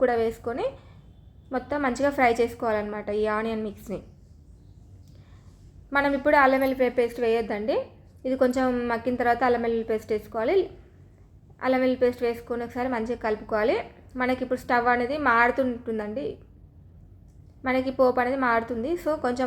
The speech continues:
మనం సిమ్లో పెట్టుకొని కలుపుకొని ఫ్రై చేసుకోవాలి. ఇదంతా మంచిగా ఫ్రై అయిన తర్వాత ఇందులో మనం ముందుగా వాష్ చేసుకున్న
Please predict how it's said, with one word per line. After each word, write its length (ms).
మనం 180
సిమ్లో 300
పెట్టుకొని 380
కలుపుకొని 440
ఫ్రై 120
చేసుకోవాలి. 520
ఇదంతా 320
మంచిగా 240
ఫ్రై 140
అయిన 140
తర్వాత 200
ఇందులో 260
మనం 160
ముందుగా 320
వాష్ 240
చేసుకున్న 280